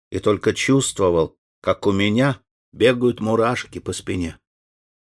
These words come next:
Потом из лесу донёсся стон мертвеца, которому не лежится в могиле,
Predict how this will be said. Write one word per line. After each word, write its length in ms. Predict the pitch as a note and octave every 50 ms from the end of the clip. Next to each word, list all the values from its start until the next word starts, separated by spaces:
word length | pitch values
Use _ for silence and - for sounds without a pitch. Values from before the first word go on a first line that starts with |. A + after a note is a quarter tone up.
| _ _ _ _ _ -
Потом 340 | A2+ B2 - F#3 E3+ E3+
из 140 | F3+ D3+ B2 C#3+
лесу 260 | D3 C3+ - D#3 C3+
донёсся 540 | B2+ C#3 C#3 D3+ D3+ C#3 - - - C3+ A#2
стон 480 | - - - - D3 D3 C#3 C#3+ C#3+
мертвеца, 720 | C#3 C3+ A#2+ A2+ - B2 C3 C3+ - - - - C3 D3 D3+
которому 500 | - - C#3+ - D3+ D3 D3 C#3+ D3 C#3+
не 140 | C#3+ C#3+
лежится 500 | C#3 D3 C#3+ A#2 C3 C#3+ - - - C3+
в 40 | B2
могиле, 560 | B2+ C3+ C#3 C#3 B2 C3+ C#3 C3+ C3 B2+ _